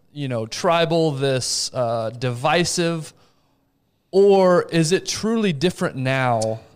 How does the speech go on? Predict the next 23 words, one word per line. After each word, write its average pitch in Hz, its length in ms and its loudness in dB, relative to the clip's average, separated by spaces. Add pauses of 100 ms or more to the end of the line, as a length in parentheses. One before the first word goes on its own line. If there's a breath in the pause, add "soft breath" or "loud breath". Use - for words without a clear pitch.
(180)
than 135 160 -4
it 123 80 -2
has 127 280 -2
been 123 140 -4
in 117 80 -6
the 107 80 -8
past? 120 320 -4
I 143 60 0
mean, 156 180 -2
I'm 160 140 -2
just 160 260 -4
curious. 208 520 0
I, - 120 -12 (300)
is 156 160 -2
it, 165 120 -2
are 151 80 2
we, 147 360 0 (680 soft breath)
are 143 80 -2
we 151 180 2
prisoners 185 580 0
of 147 100 -2
the 135 80 0
moment, 226 480 0